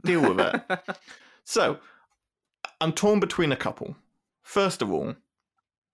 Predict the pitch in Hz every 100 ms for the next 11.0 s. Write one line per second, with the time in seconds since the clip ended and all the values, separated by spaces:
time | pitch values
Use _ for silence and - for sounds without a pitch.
0 | _ _ _ _ - 131 127 123 156 156
1 | 151 131 131 110 - - 76 - - -
2 | - 55 - - - - _ _ _ _
3 | _ _ 120 127 143 120 143 180 - _
4 | - 143 190 214 196 190 170 165 135 120
5 | - 90 107 - 180 - 117 - - 95
6 | - - 117 _ _ _ _ - 147 180
7 | - 147 127 90 90 85 107 117 135 117
8 | 110 - - 113 101 92 104 95 107 -
9 | 101 - - - - - - - - -
10 | 165 196 185 160 135 101 - 98 - 147